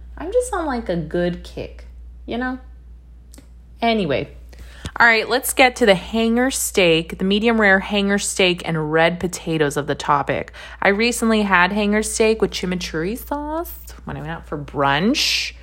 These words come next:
Nah, uh, last, was it last weekend?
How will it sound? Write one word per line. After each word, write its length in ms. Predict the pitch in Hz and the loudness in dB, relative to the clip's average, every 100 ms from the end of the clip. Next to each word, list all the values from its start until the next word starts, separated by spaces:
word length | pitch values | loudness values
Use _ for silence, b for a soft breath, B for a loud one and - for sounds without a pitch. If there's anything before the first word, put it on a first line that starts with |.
| b b b b b b b b b b b b - - - 175 | b b b b b b b b b b b b -20 -20 -12 -6
Nah, 540 | 175 208 208 208 214 190 | -6 -4 -8 -8 -8 -4
uh, 60 | |
last, 1160 | 180 190 208 220 226 220 214 202 220 - - - | -4 -4 -6 -8 -8 -6 0 0 0 -4 -8 -6
was 160 | 190 214 | -4 -4
it 60 | |
last 240 | 240 311 311 | -4 -2 -4
weekend? 260 | 294 370 | -4 -6